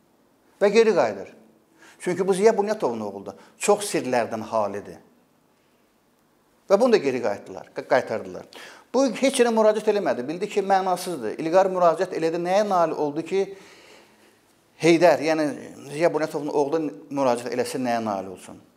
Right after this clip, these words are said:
Heç nə, evə qayıtdı. İki-üç il dözdü, sonra axırda ürəyi partladı, öldü. Dünyasını dəyişdi. Təsəvvür edirsiniz, milli kadrlar uzaqlaşmalıdır Xarici İşlər Nazirliyindən. Və heç kim maraqlanmadı ki,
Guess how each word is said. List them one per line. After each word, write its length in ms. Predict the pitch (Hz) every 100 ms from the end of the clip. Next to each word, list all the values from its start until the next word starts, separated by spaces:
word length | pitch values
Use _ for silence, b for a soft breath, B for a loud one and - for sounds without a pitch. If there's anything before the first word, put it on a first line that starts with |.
| _
Heç 160 | 214 214
nə, 60 | 147
evə 140 | 180 180
qayıtdı. 400 | 131 98 - 101 - _ _ _ _ _ _
İki-üç 380 | - - 262 233
il 140 | 185
dözdü, 280 | 175 175 214
sonra 260 | 220 202 175
axırda 380 | 175 170 175 165
ürəyi 280 | 185 180 180
partladı, 360 | 180 156 139 165
öldü. 320 | 156 120 98 - -
Dünyasını 480 | 165 143 143 135
dəyişdi. 320 | 113 98 - - _ _ _ _ _ _ -
Təsəvvür 360 | 180 226 214 214
edirsiniz, 420 | 214 190 202 208 - B B
milli 260 | 185 196 233
kadrlar 420 | 208 180 160 180
uzaqlaşmalıdır 720 | 151 135 139 123 131 127 117
Xarici 260 | 131 117 104
İşlər 200 | 107 110
Nazirliyindən. 480 | 104 98 104 101 110 B B
Və 80 | 170
heç 200 | 254 -
kim 100 | 220
maraqlanmadı 540 | 190 185 208 202 165
ki, 100 | -